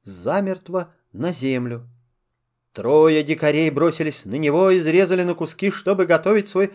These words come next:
адский обед. Между тем, другой несчастный стоял неподалёку и каждую минуту ожидал себе подобную злую участь.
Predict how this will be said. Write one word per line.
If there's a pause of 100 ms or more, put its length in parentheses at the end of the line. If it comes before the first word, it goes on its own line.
(120)
адский
обед. (640)
Между
тем, (420)
другой
несчастный
стоял
неподалёку
и
каждую
минуту (160)
ожидал
себе
подобную
злую (220)
участь.